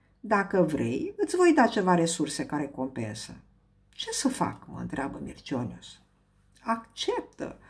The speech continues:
Nu avem de ales”, i-am zis. „Este mai de preț să ne dezvoltăm în pace și, de plecat, mai vedem unde vom pleca. Important e să plecăm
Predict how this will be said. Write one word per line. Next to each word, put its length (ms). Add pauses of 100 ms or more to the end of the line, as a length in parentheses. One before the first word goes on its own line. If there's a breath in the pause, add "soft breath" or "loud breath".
(380 loud breath)
Nu 140
avem 340
de 80
ales”, 520
i-am 240
zis. 440 (220 soft breath)
„Este 300
mai 200
de 120
preț 300
să 100
ne 120
dezvoltăm 580
în 100
pace 420
și, 540
de 300
plecat, 500 (440 loud breath)
mai 220
vedem 380
unde 220
vom 240
pleca. 420
Important 520
e 60
să 160
plecăm 480